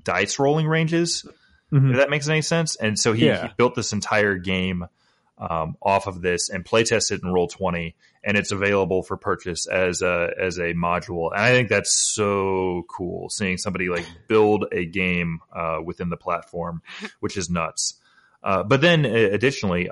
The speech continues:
Speaker 1: I know that we've, I don't have the announcement yet, but we've got another system in that sort of line coming out soon, uh, that's been previewed some if you watch, uh, Roll twenty Twitch streams.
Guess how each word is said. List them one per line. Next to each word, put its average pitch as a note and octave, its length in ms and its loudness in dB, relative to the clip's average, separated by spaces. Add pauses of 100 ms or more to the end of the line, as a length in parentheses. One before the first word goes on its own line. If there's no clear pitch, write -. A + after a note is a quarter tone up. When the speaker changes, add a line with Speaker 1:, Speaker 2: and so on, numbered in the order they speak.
Speaker 1:
I G#2 120 0
know C#3 240 6
that C3 100 2
we've, G#2 320 -2 (420)
I G2+ 60 -8
don't C3 380 2
have C3 180 2
the A2+ 100 2
announcement F#2+ 640 0
yet, F#2+ 220 0
but F#2 140 0
we've F#2 200 -8
got G2+ 220 4
another F#2+ 320 2
system F#2+ 500 -4
in F#2 220 -4
that F#2 240 -2
sort F#2+ 200 -2
of E2+ 140 -6
line F2+ 680 0
coming B2+ 340 -2
out B2+ 200 -2
soon, C3 460 -2 (100)
uh, F#2 260 2
that's F2 200 -10
been F#2 400 -4
previewed A#2 720 -6
some C3+ 480 -2 (120)
if G2+ 200 -6
you F#2+ 100 -8
watch, G2+ 480 -2
uh, G2 380 -4
Roll G2 220 -4
twenty G#2 480 -4 (560)
Twitch - 240 -4
streams. C3 480 -4